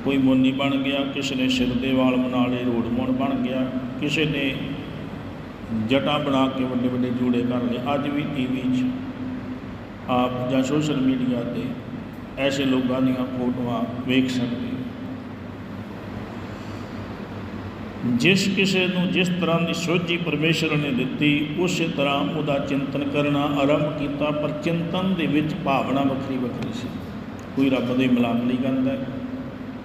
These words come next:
ਕੋਈ ਧਨ ਦੀ ਲਾਲਸਾ ਲਈ ਗਾਉਂਦਾ ਹੈ,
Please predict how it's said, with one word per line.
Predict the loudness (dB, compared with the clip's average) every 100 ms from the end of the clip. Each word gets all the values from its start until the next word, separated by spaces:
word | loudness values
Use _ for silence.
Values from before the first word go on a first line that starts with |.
| -12 -12 -12 -12 -12 -10 -10 -10 -10 -10 -10 -10 -4 0
ਕੋਈ | 2
ਧਨ | 4 4 4
ਦੀ | 2 4
ਲਾਲਸਾ | 4 2 0 0
ਲਈ | 0
ਗਾਉਂਦਾ | 0 0 0 -2
ਹੈ, | -2